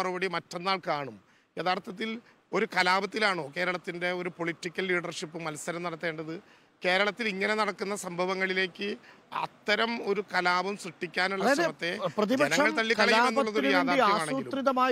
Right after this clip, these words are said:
Speaker 2: ഗൂഢാലോചന
Speaker 1: ബോധപൂർവമായ
Speaker 2: നടത്തുന്നു.
Speaker 1: പ്രശ്നങ്ങൾ സൃഷ്ടിക്കപ്പെടുന്നതിന്റെ
Speaker 2: ആസൂത്രിത
Speaker 1: ഭാഗമായിട്ടുണ്ടാകുന്ന
Speaker 2: ഗൂഢാലോചന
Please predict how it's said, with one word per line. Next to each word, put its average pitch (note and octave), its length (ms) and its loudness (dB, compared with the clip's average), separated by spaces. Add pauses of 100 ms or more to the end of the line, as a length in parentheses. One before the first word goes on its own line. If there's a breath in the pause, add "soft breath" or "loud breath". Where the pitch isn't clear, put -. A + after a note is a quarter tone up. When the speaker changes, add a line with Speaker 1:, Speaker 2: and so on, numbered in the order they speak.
(100)
Speaker 2:
ഗൂഢാലോചന A#3 340 4
Speaker 1:
ബോധപൂർവമായ B3 360 4
Speaker 2:
നടത്തുന്നു. A#3+ 320 2
Speaker 1:
പ്രശ്നങ്ങൾ G#3 300 -2
സൃഷ്ടിക്കപ്പെടുന്നതിന്റെ G3+ 720 0
Speaker 2:
ആസൂത്രിത F3 400 2
Speaker 1:
ഭാഗമായിട്ടുണ്ടാകുന്ന G3 200 6
Speaker 2:
ഗൂഢാലോചന A#3+ 680 4